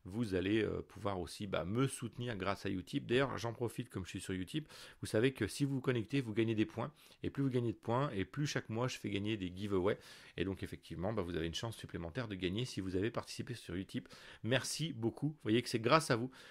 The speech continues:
que j'ai appuyé, que j'ai pu acheter le micro et, euh, le truc, euh, au mois de décembre. Voilà. Et le logiciel de montage qui va me permettre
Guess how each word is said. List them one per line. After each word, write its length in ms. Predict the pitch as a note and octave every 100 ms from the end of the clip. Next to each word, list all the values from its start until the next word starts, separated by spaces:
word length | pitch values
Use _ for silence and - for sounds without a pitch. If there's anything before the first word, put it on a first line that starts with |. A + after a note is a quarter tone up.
| -
que 120 | -
j'ai 80 | G#2
appuyé, 300 | G2+ - A#2+ G#2+
que 80 | -
j'ai 120 | F#2+
pu 140 | G2+ A2
acheter 360 | F#2 - B2+
le 300 | - A#2 F3+
micro 500 | F#3+ F3 - A#2+ C3+ -
et, 240 | B2+ C3 -
euh, 680 | - G2+ F#2+ F2+ F2 E2 D#2 -
le 340 | F2+ F2+ F2+
truc, 420 | - - A2 -
euh, 80 | F2+ F2+
au 80 | F2+
mois 140 | F#2
de 200 | F2 F2+
décembre. 400 | E2+ E2 E2+ E2+ E2
Voilà. 180 | E2+ - - - -
Et 100 | G2+
le 100 | G2
logiciel 460 | F#2 G2 G2+ A#2+ A2+
de 60 |
montage 360 | F#2+ F#2+ G#2 A2+
qui 100 | -
va 100 | F2+
me 60 | E2+
permettre 320 | F2 G#2